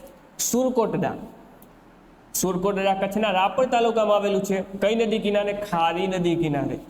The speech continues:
અને આ સુરકોટડા મિત્રો, અ, શોધ કોને કરી? જે પી જોશીએ ઓગણીસો ચોસઠમાં. ઓકે, યાદ રાખશો, ઓગણીસો ચોસઠમાં પૂછાઈ ગયેલો ક્વેશ્ચન છે. જે પી જોશી,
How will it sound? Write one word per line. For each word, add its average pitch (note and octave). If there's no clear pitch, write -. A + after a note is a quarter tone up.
અને D3+
આ E3+
સુરકોટડા F#3
મિત્રો, F#3
અ, D3+
શોધ F3+
કોને G#3
કરી? G#3+
જે G3
પી F#3
જોશીએ F3+
ઓગણીસો F3
ચોસઠમાં. F#3
ઓકે, E3+
યાદ E3
રાખશો, F3
ઓગણીસો E3+
ચોસઠમાં F3
પૂછાઈ E3
ગયેલો E3+
ક્વેશ્ચન F3
છે. G#3+
જે E3
પી E3
જોશી, E3+